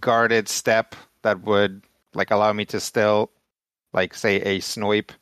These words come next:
that would still allow me to move away and cast a spell?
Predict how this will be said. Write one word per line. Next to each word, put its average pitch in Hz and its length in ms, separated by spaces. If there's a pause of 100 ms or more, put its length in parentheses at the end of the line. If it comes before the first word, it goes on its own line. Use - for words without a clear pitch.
(300)
that 101 100
would 90 100
still 104 180
allow 98 220
me 98 140
to 95 540
move 113 220
away 104 360
and 95 120
cast 101 300
a - 40
spell? 120 420